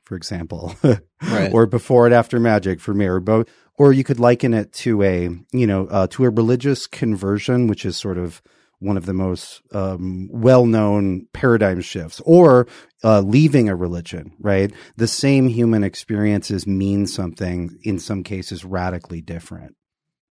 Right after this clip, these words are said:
Speaker 2: Right. Yeah. And, and that was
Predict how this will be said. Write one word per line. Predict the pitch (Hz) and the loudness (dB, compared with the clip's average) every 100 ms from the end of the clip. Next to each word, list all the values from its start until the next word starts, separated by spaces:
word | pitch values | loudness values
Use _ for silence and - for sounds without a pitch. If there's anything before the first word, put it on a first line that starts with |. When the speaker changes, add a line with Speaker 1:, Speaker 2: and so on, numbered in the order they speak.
| _ _ | _ _
Speaker 2:
Right. | 107 92 73 78 - _ - | -2 -2 -2 -10 -18 _ -6
Yeah. | 110 76 76 | -4 -2 -4
And, | 92 90 82 | -6 -6 -6
and | 95 92 | -6 -2
that | 101 | -2
was | 104 98 85 - - | -2 -4 -2 -6 -6